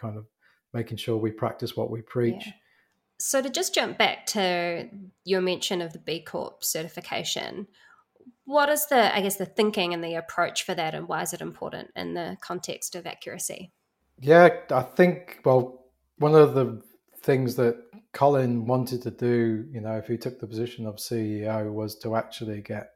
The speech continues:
Speaker 1: accuracy accredited under B Corp. And, yeah, there's only a small number of companies in Australia that have gone down this path. I think it will become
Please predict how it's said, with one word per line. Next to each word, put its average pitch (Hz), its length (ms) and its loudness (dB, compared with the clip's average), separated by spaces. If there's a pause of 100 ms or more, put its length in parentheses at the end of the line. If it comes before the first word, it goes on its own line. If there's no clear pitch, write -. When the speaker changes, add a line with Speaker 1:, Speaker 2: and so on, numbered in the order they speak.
(120)
Speaker 1:
accuracy 110 840 -8
accredited 107 600 -8 (680)
under 117 220 -4
B 123 220 2
Corp. 117 380 -4 (280)
And, 113 400 -4 (640)
yeah, 127 140 -2
there's 120 200 0
only 151 300 6
a - 80 4
small 117 600 0
number 117 280 0
of 110 120 -6
companies 120 400 -6
in 110 80 -4
Australia 113 500 -4
that 113 120 -6
have 110 80 -14
gone 113 220 -4
down 110 220 -6
this 107 120 -8
path. 131 380 -4
I 117 60 -2
think 113 340 -8
it 107 120 -8
will 113 200 -2
become 107 500 -10